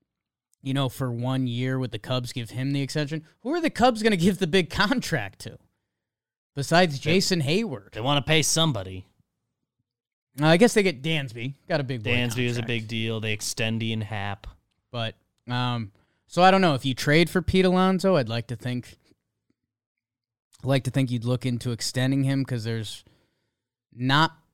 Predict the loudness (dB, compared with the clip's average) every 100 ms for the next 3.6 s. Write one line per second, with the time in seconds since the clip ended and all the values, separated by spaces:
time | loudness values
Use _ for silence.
0 | -8 -2 -2 0 -4 -4 -8 -6 -4 -4
1 | -4 -6 0 0 2 0 -2 -6 -6 -4
2 | -4 -2 -2 -2 -4 -4 -4 -4 -6 -8
3 | -10 -4 -2 0 -2